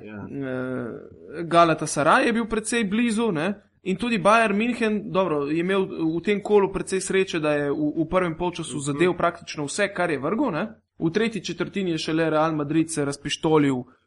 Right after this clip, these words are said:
Speaker 2: in, in dosegel
Speaker 1: Enainštirideset
Speaker 2: svojih,
Speaker 1: točk.
Speaker 2: koliko? Enainštirideset pik
Speaker 1: Kar
Speaker 2: v, v
Speaker 1: mislim, da je
Speaker 2: tretji
Speaker 1: nek
Speaker 2: četrtini, ne?
Speaker 1: rekord, ne vem kakšen, ampak nek rekorden dosežek, to brez dvoma je.
Speaker 2: Možno, ampak Real,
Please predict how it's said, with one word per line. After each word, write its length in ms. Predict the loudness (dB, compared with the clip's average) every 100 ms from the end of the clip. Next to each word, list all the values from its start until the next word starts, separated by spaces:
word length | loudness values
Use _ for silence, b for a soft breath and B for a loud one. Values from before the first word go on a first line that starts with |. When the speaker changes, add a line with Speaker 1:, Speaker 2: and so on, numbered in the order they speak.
| _ -6
Speaker 2:
in, 280 | -2 -2 -2
in 180 | 0
dosegel 140 | 2 4 4 4 2
Speaker 1:
Enainštirideset 160 | 0 0
Speaker 2:
svojih, 360 | 2 2 0 -4 -4
Speaker 1:
točk. 240 | -2 0
Speaker 2:
koliko? 400 | 0 -2 -6 -10 _ _
Enainštirideset 720 | -2 0 0 2 2 2 -2
pik 180 | -2 0
Speaker 1:
Kar 120 | 2
Speaker 2:
v, 20 |
v 60 | 4
Speaker 1:
mislim, 260 | 4 4
da 60 | 2
je 60 | 4
Speaker 2:
tretji 240 | 4 4
Speaker 1:
nek 60 | 0
Speaker 2:
četrtini, 460 | -2 -2 2 2
ne? 80 | 2
Speaker 1:
rekord, 200 | 0 -2
ne 100 | -8
vem 200 | -6 -6
kakšen, 560 | -8 -8 -8 -10 -12 -10
ampak 340 | -12 -12 -14 -16 _ _
nek 320 | -12 -10 -10 _ -20 _
rekorden 680 | -12 -12 -10 -10 -10 -10 -12
dosežek, 520 | -12 -12 -12 -12 -16
to 160 | _ -16
brez 380 | -12 -10 -10 -10
dvoma 400 | -14 -14 -12 -14
je. 220 | -18 -20 -20 _ _ _ _ _ _ _ _ _ _ _ _ _ _ _ _ _
Speaker 2:
Možno, 300 | -4 -2 0
ampak 240 | -2 -2 -4
Real, 520 | 0 4 6 6 6